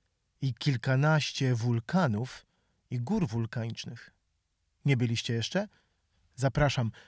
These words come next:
w tym momencie wirtualnie,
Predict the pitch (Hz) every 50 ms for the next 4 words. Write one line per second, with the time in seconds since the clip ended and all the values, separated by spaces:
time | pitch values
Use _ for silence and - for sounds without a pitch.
0 | _ _ - - - - 208 240 247 233 208 165 151 139 123 - - 135 135 147
1 | 165 175 170 165 _ _ _ _ _ _ _ _ _ _ _ _ _ _ _ -
2 | 120 135 143 110 - 127 127 135 139 135 131 127 127 127 127